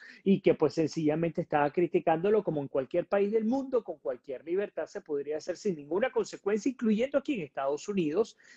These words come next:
y, pues, por supuesto, termina como termina. Entonces, ¿qué está haciendo el régimen? Sí, es una nueva arremetida, no es que habían detenido y volvieron, no, es que ellos van fluctuando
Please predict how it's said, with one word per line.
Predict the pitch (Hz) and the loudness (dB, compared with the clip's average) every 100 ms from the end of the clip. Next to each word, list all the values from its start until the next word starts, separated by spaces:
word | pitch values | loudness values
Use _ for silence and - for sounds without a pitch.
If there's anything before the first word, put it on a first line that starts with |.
| - | 2
y, | 269 277 294 | 6 8 6
pues, | 294 240 | 4 2
por | 269 220 | 0 -2
supuesto, | 254 180 147 196 | -2 -2 -4 -6
termina | 165 147 151 139 | -4 -4 -4 -4
como | 131 123 | -6 -6
termina. | 123 113 117 117 | -8 -6 -6 -6
Entonces, | 127 226 220 285 - - - _ | 8 10 10 8 6 -10 -20 _
¿qué | 269 | 8
está | 262 285 | 10 8
haciendo | - 262 262 | 8 6 8
el | |
régimen? | 254 285 202 156 127 | 6 4 0 -4 -8
Sí, | 127 226 240 220 | -8 -6 -6 -6
es | 139 | -6
una | 143 135 | -8 -4
nueva | 151 165 | 0 2
arremetida, | 180 180 214 214 202 170 196 - - _ - | 2 2 -2 -2 0 0 0 -4 -18 _ -4
no | 175 180 180 196 | 0 4 6 6
es | 202 | 4
que | - 240 247 | 2 0 2
habían | 190 196 208 | 2 0 -2
detenido | 190 170 165 190 220 226 | -2 -4 -6 -4 0 2
y | 208 | 2
volvieron, | 170 151 143 220 190 123 139 | 0 0 0 0 0 -4 -6
no, | 170 147 | -8 -8
es | 170 151 | -12 -6
que | 233 | 0
ellos | 214 | 2
van | 185 170 | 2 -2
fluctuando | - 220 196 247 190 147 143 202 | -4 -8 -6 0 0 0 -4 -6